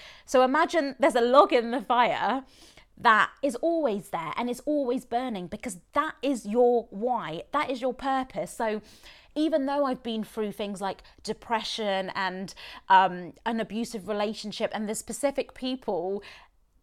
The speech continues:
that I look at and I think, "Wow, <laughs> I do not want my life to be like that," that kind of gives me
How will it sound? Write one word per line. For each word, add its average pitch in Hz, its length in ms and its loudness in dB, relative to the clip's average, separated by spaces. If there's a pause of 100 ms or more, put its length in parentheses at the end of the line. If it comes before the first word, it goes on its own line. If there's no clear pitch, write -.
(140)
that - 140 4
I 240 100 6
look 247 280 -2
at 190 160 2
and 196 80 2
I 196 80 -2
think, - 160 -10
"Wow, 175 440 0
<laughs> - 20 8
I 640 540 8
do 339 160 -2
not 262 460 4
want 294 240 6
my 254 140 4
life 262 240 4
to 208 100 -14
be 254 180 -4
like 196 240 2
that," 160 240 0 (840)
that 381 240 -2
kind 440 380 -6
of 233 80 -14
gives 285 260 0
me 240 360 -6